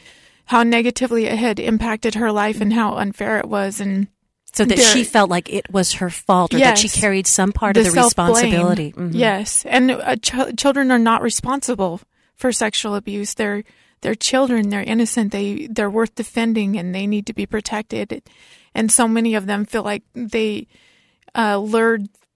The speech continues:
Speaker 1: somebody in or they were too sexy, you know, based on what perpetrators will tell children. And, uh, he just said that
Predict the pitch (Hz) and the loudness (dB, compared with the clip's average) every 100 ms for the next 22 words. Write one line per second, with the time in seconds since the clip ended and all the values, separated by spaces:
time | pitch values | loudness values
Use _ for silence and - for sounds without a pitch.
0 | _ - 262 240 247 269 277 247 208 196 | _ -2 0 0 0 2 0 0 0 -2
1 | 196 220 208 226 262 226 254 240 247 220 | -6 -4 -2 -2 -2 0 0 0 -4 -6
2 | 226 233 226 226 247 - 240 214 214 208 | -2 0 2 4 2 0 0 0 0 0
3 | - - _ 247 240 233 247 208 208 - | -2 -8 _ -2 0 -2 -2 -2 -4 -6
4 | 202 233 208 - 202 190 - 208 196 _ | -8 -4 -4 -4 -8 -8 -4 -4 -4 _
5 | _ _ _ _ - _ 269 240 220 220 | _ _ _ _ -20 _ -2 0 0 -2
6 | 220 _ _ _ _ _ _ - 254 - | -4 _ _ _ _ _ _ -14 -14 -8
7 | 254 247 - - 247 240 240 - 254 208 | -2 0 0 -2 -2 0 0 2 0 2
8 | 233 - | 0 -2